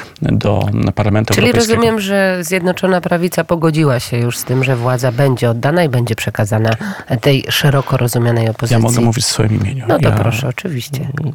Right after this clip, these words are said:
Speaker 1: następnego dnia już po, e, wyborach, e, parlamentarnych miałem świadomość tego, że nie mamy,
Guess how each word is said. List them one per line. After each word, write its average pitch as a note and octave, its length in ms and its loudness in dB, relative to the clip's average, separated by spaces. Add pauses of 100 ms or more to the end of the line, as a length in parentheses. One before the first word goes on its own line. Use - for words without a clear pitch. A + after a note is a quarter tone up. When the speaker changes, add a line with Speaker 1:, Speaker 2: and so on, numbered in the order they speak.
(320)
Speaker 1:
następnego A#2+ 680 0
dnia A2+ 220 2
już G2+ 180 2
po, G#2+ 360 -2 (220)
e, G2+ 220 2
wyborach, A2 640 -2
e, G#2+ 160 2
parlamentarnych A2 600 2
miałem G#2+ 140 4
świadomość G#2 400 0
tego, - 220 -2
że - 120 -2
nie G#2 80 2
mamy, G2+ 300 2